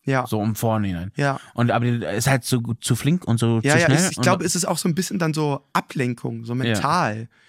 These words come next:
Speaker 1: Dass Findus dann so zwischen den allen so durchflitzt.
Speaker 2: Genau, und alle so ein bisschen Verwirrung.
Speaker 1: Ja, genau.
Speaker 2: Und dann, dann,
Speaker 1: Ja.
Speaker 2: dann, äh, genau, und dann, <laughs> also,
Speaker 1: Und Patterson und Findus sind halt auch so ein eingespieltes Team.
Speaker 2: Ja.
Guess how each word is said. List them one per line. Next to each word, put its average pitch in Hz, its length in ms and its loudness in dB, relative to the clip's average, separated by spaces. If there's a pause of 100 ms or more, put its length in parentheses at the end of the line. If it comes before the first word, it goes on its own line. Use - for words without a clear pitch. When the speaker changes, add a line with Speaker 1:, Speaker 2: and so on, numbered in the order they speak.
Speaker 1:
Dass 139 160 -2
Findus 196 340 0
dann 156 140 0
so 147 80 -2
zwischen 170 360 -4
den 147 220 0
allen 139 200 0
so 131 80 -6
durchflitzt. - 640 -2
Speaker 2:
Genau, 123 220 4
und 113 60 2
alle 120 200 0
so 123 120 2
ein 123 60 2
bisschen 120 180 0
Verwirrung. 117 540 0
Speaker 1:
Ja, 165 180 2
genau. 143 380 0
Speaker 2:
Und 123 80 2
dann, 127 220 2
dann, 120 100 4
Speaker 1:
Ja. 120 100 2
Speaker 2:
dann, 120 300 0
äh, 107 180 -12
genau, 127 260 0
und 113 80 2
dann, 113 280 -2 (280)
<laughs> 160 300 -20
also, 101 160 -2
Speaker 1:
Und - 360 -6
Patterson 196 360 2
und 175 100 2
Findus 202 240 2
sind 185 120 0
halt 180 120 0
auch 165 80 0
so 175 80 0
ein 165 60 -2
eingespieltes 165 540 -2
Team. 139 300 -2
Speaker 2:
Ja. 104 260 -2